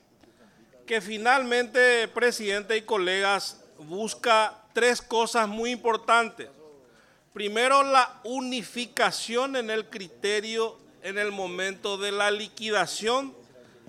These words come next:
de lo que se refiere al patente o la patente de vehículos o las habilitaciones. La segunda es combatir la migración de contribuyentes que hoy sufren todos los municipios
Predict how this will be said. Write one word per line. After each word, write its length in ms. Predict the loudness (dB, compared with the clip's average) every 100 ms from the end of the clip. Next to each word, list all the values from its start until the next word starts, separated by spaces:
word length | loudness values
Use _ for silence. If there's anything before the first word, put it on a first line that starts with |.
| -20
de 460 | -12 -6 -2 0 0
lo 180 | -2 -4
que 140 | -4
se 180 | -4 -2
refiere 560 | -2 -4 -4 -4 -2 -4 -4
al 240 | -4 -4
patente 680 | -4 -4 -4 -8 -6 -8 -8
o 80 | -6
la 160 | -4 -4
patente 400 | -6 -6 -8 -6
de 160 | -4
vehículos 540 | -2 -2 -2 -4 -2 0
o 80 | 2
las 220 | 2 2
habilitaciones. 1120 | 2 0 -4 -4 -2 -2 -4 -8 -8 -14 -20 _ _ _ _ _ _ _
La 220 | 2 2 4
segunda 680 | 0 0 0 0 2 2
es 460 | 4 2 2 -2 -10 0
combatir 880 | 0 2 2 0 -4 -6 -4 -4 -8 -20 -12
la 300 | 0 4 4
migración 880 | 2 -6 -2 2 0 -2 -4 -2 -2
de 160 | -2
contribuyentes 1200 | -2 -2 -2 -4 -8 -6 -8 -6 -4 -4 -2 -4 -2
que 200 | -6 -6
hoy 220 | -2 -2
sufren 580 | -2 -6 -4 -2 -2 -2 -12 _ _ _
todos 320 | 0 2 2
los 160 | 0 0
municipios 880 | -2 -4 -4 -4 -6 -6 -8 -8